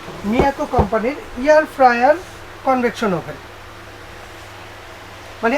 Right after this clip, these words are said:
আগে তো আমাদের দেশে ওভেন আসতো শুধু মাইক্রো ওভেন বা শুধু ইলেকট্রিক ওভেন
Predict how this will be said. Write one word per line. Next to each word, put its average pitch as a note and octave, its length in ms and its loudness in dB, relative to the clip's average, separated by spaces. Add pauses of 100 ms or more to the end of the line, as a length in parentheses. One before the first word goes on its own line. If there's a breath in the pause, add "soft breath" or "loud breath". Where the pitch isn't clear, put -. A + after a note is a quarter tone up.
আগে B3 300 0
তো D#4+ 60 4
আমাদের C#4+ 380 4
দেশে D4 200 -2
ওভেন C4+ 300 4
আসতো B3 360 0
শুধু B3+ 200 -2
মাইক্রো A3+ 400 4
ওভেন A3+ 240 4
বা A3 180 2
শুধু A#3 160 -2
ইলেকট্রিক A3 440 -2
ওভেন F3+ 220 -4